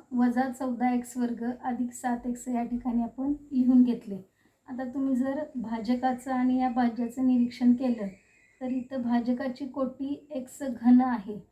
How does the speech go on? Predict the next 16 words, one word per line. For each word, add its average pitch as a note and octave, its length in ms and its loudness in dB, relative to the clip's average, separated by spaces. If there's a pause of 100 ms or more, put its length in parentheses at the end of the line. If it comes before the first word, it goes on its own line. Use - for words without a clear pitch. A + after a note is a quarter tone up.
आणि A#3+ 240 0
याची A#3+ 260 -2
किती B3+ 280 -6
आहे, B3 320 0 (260)
वर्ग B3+ 340 0
आहे. G3 180 -2 (460)
याच्यापेक्षा C4 640 -6
याची C4 360 -4
कोटी C4 300 -4
ज्यावेळी C4 360 2
लहान C4 300 0
येते B3 360 0
त्यावेळेला A#3+ 440 2
आपण B3 360 4
भागाकार A#3+ 460 -4
इथंपर्यंत A#3+ 600 -4